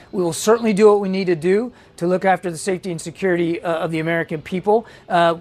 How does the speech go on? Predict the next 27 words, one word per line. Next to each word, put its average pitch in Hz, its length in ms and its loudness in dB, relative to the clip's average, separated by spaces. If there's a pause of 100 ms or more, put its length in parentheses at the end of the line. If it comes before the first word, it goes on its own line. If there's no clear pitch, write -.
(140)
one 196 180 0
of 202 60 0
the 196 80 0
re-, 190 240 0
you, 208 340 -4
you 208 100 -6
saw 202 220 4
yesterday, 196 640 2 (180)
we 160 80 -12
moved 180 260 -2
a 175 60 0
carrier 196 340 2
strike 196 360 -2
group 196 200 -6
into 185 200 0
the 185 100 -2
Eastern 202 400 -4
Mediterranean, 190 760 -2 (220)
uh, 185 220 2
as 180 160 -4
a 180 60 -2
measure 185 340 0
of 165 80 -2
reassurance, 202 580 0
but 180 160 -2
also 185 340 2
deterrence. 185 600 -4